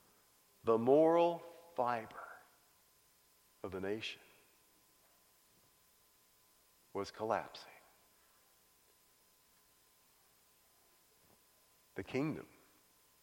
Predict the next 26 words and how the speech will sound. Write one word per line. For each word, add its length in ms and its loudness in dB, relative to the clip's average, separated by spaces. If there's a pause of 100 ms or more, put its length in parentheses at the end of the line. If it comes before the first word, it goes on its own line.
(160)
that 200 -4
God 380 10
had 160 -4
des-, 300 -8 (200)
designed 680 6
and 160 -2
described 800 0 (1800)
through 160 0
the 80 4
law 400 10
of 120 -6
Moses 840 -4 (640)
was 160 -8
not 240 2
the 80 -14
kingdom 400 -10 (760)
as 200 2
it 80 -6
was 600 4 (480)
in 120 -6
the 80 -4
time 500 -2
of 240 -16
David 420 -6 (560)
and 160 -18
Solomon. 400 -6